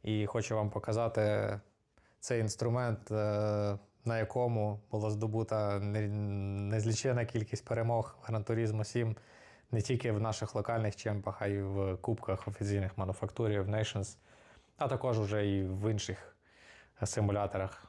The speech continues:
в тому числі в iRacing. Ось він, стійка. Next Level Racing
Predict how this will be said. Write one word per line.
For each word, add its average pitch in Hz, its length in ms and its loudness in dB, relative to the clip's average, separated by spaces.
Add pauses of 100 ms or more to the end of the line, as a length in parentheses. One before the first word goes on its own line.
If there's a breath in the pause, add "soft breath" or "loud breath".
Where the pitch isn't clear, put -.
в - 40 -20
тому 98 200 -4
числі 104 300 -6
в 98 40 0
iRacing. 101 640 0 (340)
Ось 135 280 4
він, 143 220 10 (1080 loud breath)
стійка. 139 560 2 (2000 loud breath)
Next 110 280 0
Level 113 260 2
Racing 123 460 2